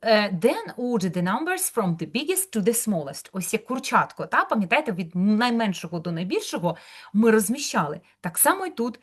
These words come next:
треба ось ці цифри розмістити правильно у табличці.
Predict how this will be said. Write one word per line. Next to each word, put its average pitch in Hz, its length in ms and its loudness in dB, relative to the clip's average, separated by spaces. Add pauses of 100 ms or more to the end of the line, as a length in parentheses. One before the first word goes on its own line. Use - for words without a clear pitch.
(160)
треба 208 300 6
ось - 260 -2
ці 165 160 -4
цифри 370 420 0 (240)
розмістити 208 1040 2 (140)
правильно 180 580 2
у 170 40 -2
табличці. 151 680 -8